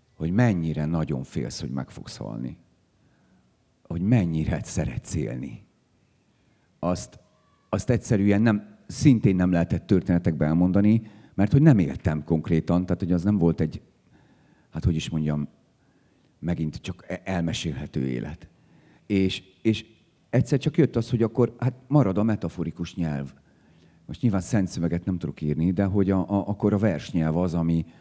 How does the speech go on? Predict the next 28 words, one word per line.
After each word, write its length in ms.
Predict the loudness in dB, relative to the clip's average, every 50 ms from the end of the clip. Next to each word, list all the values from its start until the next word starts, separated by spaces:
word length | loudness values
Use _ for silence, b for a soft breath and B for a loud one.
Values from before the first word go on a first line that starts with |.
| B B B B B B B -4
ami 260 | -2 0 2 2 2
akkor 300 | 0 0 0 0 2 2
ezekre, 560 | 2 2 0 -2 -2 0 0 0 0 0 -2
ezekre 460 | 0 0 0 0 0 -2 0 0 0
a 100 | 2 2
rendkívüli, 840 | 2 2 2 0 0 -2 -2 0 0 2 2 2 2 2 2 0 B B B B B B B B B
eh, 300 | -2 0 2 2 0 0
eh, 300 | -2 -2 -4 -4 -2 -2
rendkívüli 500 | 0 0 0 0 0 0 2 2 2 2
kételyekre 540 | 2 2 0 2 2 0 0 0 0 -2 0
valahogy 460 | 2 2 2 2 2 0 0 0 0
választ 420 | 0 0 0 0 -2 -2 -2 -2
adhat, 480 | -2 0 2 2 2 2 0 -4 -12 -8 -6
vagy 160 | -4 -2 0
ha 60 | 2
nem 180 | 4 4 6 6
ad 160 | 4 2 0
választ, 600 | 0 -2 0 0 0 0 0 0 0 -2 -4 B B B B B B B B
akkor, 460 | B -4 -2 0 2 2 0 0 -2 -2
akkor, 380 | -2 -2 0 2 0 0 2 0
akkor 300 | -2 -2 0 2 2 2
legalább 420 | 2 2 2 2 2 2 0 -2 0
azt 360 | 2 2 2 2 -2 -6 -8 -4
megengedi, 600 | -2 -2 0 0 -2 -2 0 0 2 2 2 2
hogy 140 | 2 2 2
föltegyem 520 | 2 2 2 4 2 2 0 0 0 0 0
a 60 | 0
kérdést. 720 | 0 0 0 0 -2 -6 -10 -10 -10 -10 -12 -14 -18 -20